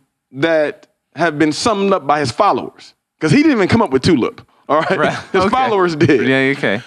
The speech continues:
Speaker 1: That I'm not in full agreement with, but I still subscribe or to the, to the concept or to the belief of predestination. God supernaturally, sovereignly selected some while passing over others before the foundation of the world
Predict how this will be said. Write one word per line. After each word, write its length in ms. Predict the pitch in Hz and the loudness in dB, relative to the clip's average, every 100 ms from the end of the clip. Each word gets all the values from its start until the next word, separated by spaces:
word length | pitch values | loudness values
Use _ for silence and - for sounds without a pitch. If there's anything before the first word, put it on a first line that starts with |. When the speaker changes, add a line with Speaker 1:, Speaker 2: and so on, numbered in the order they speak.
| - _ _ _ _ | -20 _ _ _ _
Speaker 1:
That 380 | 151 185 175 - - | -4 -2 -2 -6 -2
I'm 220 | 247 277 | 0 0
not 160 | 240 | 0
in 140 | 220 196 | 0 -4
full 320 | - 285 240 | -2 0 2
agreement 520 | 175 185 277 285 - | 2 4 4 2 2
with, 320 | 285 311 - _ _ _ _ _ | 0 0 -4 _ _ _ _ _
but 240 | 135 185 214 | -6 -2 0
I 220 | 180 175 | 0 0
still 1040 | - - - 262 254 220 185 185 175 160 - _ _ _ _ _ _ | -6 -8 -2 2 2 2 2 2 2 0 -8 _ _ _ _ _ _
subscribe 1000 | - 160 - - 202 170 139 135 143 135 | -4 -2 -2 -4 0 2 4 2 2 -2
or 380 | - 135 131 123 | 0 2 2 0
to 160 | 120 151 | -2 -2
the, 100 | 135 | -4
to 120 | 139 | -4
the 140 | 135 117 | -2 0
concept 420 | 156 156 - 135 | 0 -2 -2 -2
or 80 | 131 | 0
to 100 | 135 | 2
the 120 | 131 | 2
belief 580 | 131 151 139 123 131 _ _ _ _ - | 2 2 2 0 -4 _ _ _ _ -6
of 680 | 127 123 117 110 117 120 _ _ _ _ _ _ _ _ | 0 0 2 0 -2 -6 _ _ _ _ _ _ _ _
predestination. 720 | - 147 123 113 110 98 95 - _ _ _ _ 117 | -2 0 0 0 0 0 -4 -12 _ _ _ _ -2
God 220 | 127 117 | 0 0
supernaturally, 800 | - 175 139 135 131 127 127 127 | -2 -2 0 0 0 -2 0 0
sovereignly 480 | - 123 117 113 120 | 0 -2 0 0 -2
selected 480 | - 113 110 113 104 | -2 -2 -2 -2 -6
some 340 | - 95 92 | -2 -2 0
while 140 | 95 | -2
passing 400 | - 110 101 110 | -2 -4 -4 -6
over 200 | 104 98 | -4 -4
others 280 | - 95 92 | -2 -2 -2
before 260 | 110 - 98 | -6 -4 -4
the 80 | 95 | -2
foundation 420 | 95 95 101 107 | -2 0 -2 -2
of 60 | |
the 100 | 101 | -2
world 480 | 98 92 87 87 - | 0 0 0 -2 -4